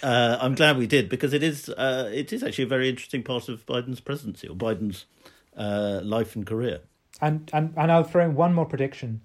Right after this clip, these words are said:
Speaker 1: Yes.
Speaker 2: Donald Trump will join a church. He has, uh, he's left, I think he was Presbyterian, right? He's left that church. He's now describing himself as non-denominational.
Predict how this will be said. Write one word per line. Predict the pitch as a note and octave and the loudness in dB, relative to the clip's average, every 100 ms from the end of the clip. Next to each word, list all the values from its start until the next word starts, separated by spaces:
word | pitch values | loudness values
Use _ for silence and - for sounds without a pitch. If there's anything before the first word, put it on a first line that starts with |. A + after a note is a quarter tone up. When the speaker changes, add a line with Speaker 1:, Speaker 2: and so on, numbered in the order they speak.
| - | -4
Speaker 1:
Yes. | A#2+ - - _ | -4 -4 -8 _
Speaker 2:
Donald | D#3 E3 E3 D#3+ | 4 4 4 0
Trump | - C#3+ C3+ - _ A2 | 0 0 -2 -10 _ -8
will | A#2 D#3 D3+ | 2 4 4
join | C#3 - C3 B2 A#2+ - | 2 0 0 0 -4 -8
a | A2+ A2+ | -8 -8
church. | - - G2 - - - _ _ _ _ | -10 -10 -10 -10 -14 -20 _ _ _ _
He | - D#3 | -4 2
has, | D#3 D#3+ D#3 - - - | 4 6 4 0 -12 -10
uh, | B2+ | -4
he's | A#2+ C3 | -2 0
left, | D3+ F#3 D3+ | 0 0 -2
I | |
think | - F3 | -4 -4
he | C3+ | -6
was | C#3 A#3+ A#3+ | -4 -6 -4
Presbyterian, | A#3 F#3+ F#3+ - G#3 G#3 G3+ | -6 -6 -8 -4 -2 -2 -2
right? | G3 G#3 G3+ - _ _ _ _ _ _ _ _ | -2 -2 -6 -14 _ _ _ _ _ _ _ _
He's | A2+ D3+ D3 C#3 | -4 0 0 0
left | C#3+ D#3 F#3+ G3+ - | 2 4 4 2 -2
that | F3 - | -4 -4
church. | - C3 A#2+ A#2 - | -2 -2 -2 -6 -10
He's | C#3+ B2+ | -8 -4
now | D3 D#3+ | 0 0
describing | - - C#3 C#3 | -2 -2 0 0
himself | B2 A#2+ B2+ | -4 -2 -2
as | A#2 | -2
non-denominational. | A#2+ A#2+ A#2 A#2 A2 A2 G#2 - A2+ A2+ | -4 -4 -4 -4 -6 -6 -8 -10 -12 -14